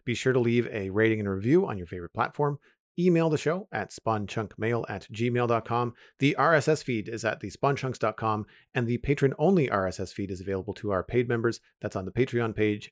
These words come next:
and that is where you can listen to The Render Distance, the extended version of the podcast.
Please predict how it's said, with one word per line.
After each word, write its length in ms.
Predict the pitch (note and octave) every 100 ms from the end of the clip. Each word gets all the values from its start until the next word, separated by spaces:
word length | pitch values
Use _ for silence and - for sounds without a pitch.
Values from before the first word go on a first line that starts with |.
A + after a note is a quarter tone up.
| -
and 100 | G2
that 80 | -
is 160 | A2+
where 120 | - F#2+
you 60 |
can 120 | G2
listen 220 | G2 - G#2
to 40 |
The 60 | G2+
Render 180 | B2
Distance, 420 | A#2 - A2+ G2+ - _ -
the 140 | A2+
extended 440 | - - A2 G#2
version 320 | G2+ F2+ F#2 -
of 120 | -
the 80 | -
podcast. 440 | - - - -